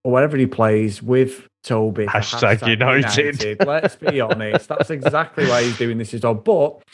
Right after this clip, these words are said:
Speaker 1: Dave, we've had two emails now. Now, one of
Speaker 2: Can,
Speaker 1: them's from
Speaker 2: can I
Speaker 1: Jeff.
Speaker 2: just say, though, podcast connection.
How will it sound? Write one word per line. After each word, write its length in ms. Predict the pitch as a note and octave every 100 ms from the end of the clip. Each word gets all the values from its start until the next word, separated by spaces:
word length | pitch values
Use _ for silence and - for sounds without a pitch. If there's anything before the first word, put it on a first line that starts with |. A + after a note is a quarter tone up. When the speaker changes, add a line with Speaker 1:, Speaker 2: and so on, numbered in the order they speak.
| - - _ -
Speaker 1:
Dave, 320 | C#3+ C#3+ A#2+
we've 100 | A#2
had 180 | C3+ C3
two 180 | - C3
emails 500 | B2 A#2 A2+ A2 G2+
now. 300 | G#2+ G2+ G2+ - - - - - B2+
Now, 260 | B2 A#2+ B2 - -
one 400 | A#2 C#3 D#3+ E3+
of 60 | F#3
Speaker 2:
Can, 80 | -
Speaker 1:
them's 60 | -
from 80 |
Speaker 2:
can 160 | C3 B2
I 60 | B2
Speaker 1:
Jeff. 100 | D3+
Speaker 2:
just 160 | D3+
say, 200 | - E3
though, 260 | F#2+ E2 A#2 _ _ _ _ -
podcast 540 | D3+ D3 C#3 B2+ -
connection. 680 | - B2 C#3 - - D#2+ A2+